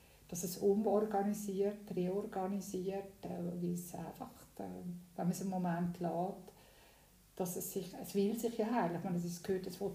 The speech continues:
auch nicht sterben. Es ist ja auch ein Teil von unserem Körper. Also es will eigentlich wieder so gut wie möglich funktionieren. Und dann kann man eigentlich ganz gezielt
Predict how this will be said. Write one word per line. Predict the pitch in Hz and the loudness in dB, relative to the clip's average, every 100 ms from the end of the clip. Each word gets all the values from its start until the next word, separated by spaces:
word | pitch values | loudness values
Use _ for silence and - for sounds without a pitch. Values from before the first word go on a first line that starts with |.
| 175 | 0
auch | 175 202 | 2 2
nicht | 214 - | 2 -2
sterben. | - 247 170 - 170 175 | -2 0 0 -2 -4 -4
Es | - | -4
ist | - | -8
ja | 180 165 | -6 -4
auch | 190 | -4
ein | 202 | -4
Teil | 196 190 | -4 -4
von | 190 | -4
unserem | 196 185 214 | -4 -2 -4
Körper. | - 170 - - - - - - | 0 0 0 -8 -12 -14 -18 -14
Also | - | -12
es | 160 | -6
will | 170 170 - | -4 -4 -6
eigentlich | - 165 175 - - - - - - | -8 -6 -6 -8 -14 -20 -20 -20 -10
wieder | 175 175 | -6 -6
so | - | -4
gut | - 196 - | 0 0 2
wie | 185 | -2
möglich | 185 175 - | -4 -6 -8
funktionieren. | - 175 175 - 170 165 165 185 165 135 135 - - - - - - - - - - - | -2 -2 -2 -4 -6 -4 -2 -2 -2 -4 -4 -8 -16 -20 -20 -20 -20 -20 -20 -20 -20 -12
Und | 175 | -2
dann | 175 214 | 2 4
kann | 233 | 4
man | 202 | 4
eigentlich | 180 175 - | 4 2 2
ganz | 180 180 - | 2 2 0
gezielt | - - 190 180 185 | -6 -6 -2 -2 -2